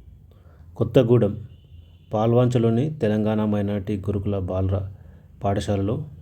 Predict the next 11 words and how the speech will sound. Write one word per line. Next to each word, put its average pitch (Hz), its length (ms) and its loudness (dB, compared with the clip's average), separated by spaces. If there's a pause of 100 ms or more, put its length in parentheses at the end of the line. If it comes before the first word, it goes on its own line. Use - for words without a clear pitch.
(440)
టీజీటీ 117 500 2
జనరల్ 107 380 2
సైన్స్ 98 600 -4 (800)
పోస్ట్ 117 260 2 (120)
ఖాళీ 110 240 4
ఉందని 110 400 2
ప్రిన్సిపల్ 113 520 -4 (260)
ఈ 120 120 2
జీవన్ 110 420 0
ఒక 120 280 -4
ప్రకటనలో 107 520 0